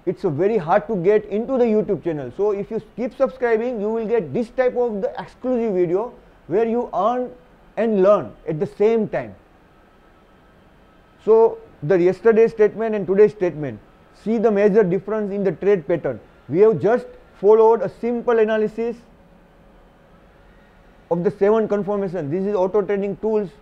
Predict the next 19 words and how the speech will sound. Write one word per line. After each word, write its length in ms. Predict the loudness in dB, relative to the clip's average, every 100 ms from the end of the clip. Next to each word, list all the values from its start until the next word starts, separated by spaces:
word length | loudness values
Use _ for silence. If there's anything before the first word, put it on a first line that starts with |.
| _ _ -2
where 240 | 0 0
we 140 | 2
are 100 | 0
placing 500 | 0 -2 -2 -2 -4
the 80 | -4
orders 480 | -2 0 2 0 0
and 120 | -2
we 100 | 0
are 100 | 0 -2
adjusting 560 | -2 -2 -4 -6 -4
the 60 | 0
lot 300 | 0 -2 -2
size, 260 | -2 -2 -6 -20 _ _ _ -6
as 140 | -6 -2
all 280 | 2 4 4
the, 160 | -2 -4 -20 _ _ _ _ _ _ _ _ _ -2
all 280 | 2 2 2
auto 280 | -2 2 4
lots, 340 | 4 2